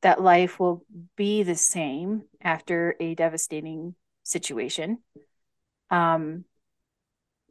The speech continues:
but that doesn't mean that it still can't be used, that you still can't be used.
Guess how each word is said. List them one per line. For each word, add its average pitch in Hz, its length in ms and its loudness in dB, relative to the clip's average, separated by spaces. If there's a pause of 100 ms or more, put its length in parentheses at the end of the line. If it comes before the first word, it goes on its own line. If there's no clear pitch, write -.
(640)
but 180 520 4 (100)
that 190 240 4
doesn't 202 360 2
mean 180 520 -6 (1120)
that 180 200 2
it - 140 -2
still 190 420 2
can't - 600 -4 (180)
be 185 100 -2
used, 165 680 -2
that 165 140 2
you 170 100 -10
still 165 240 -6
can't 160 260 -10
be 147 80 -12
used. 170 540 -8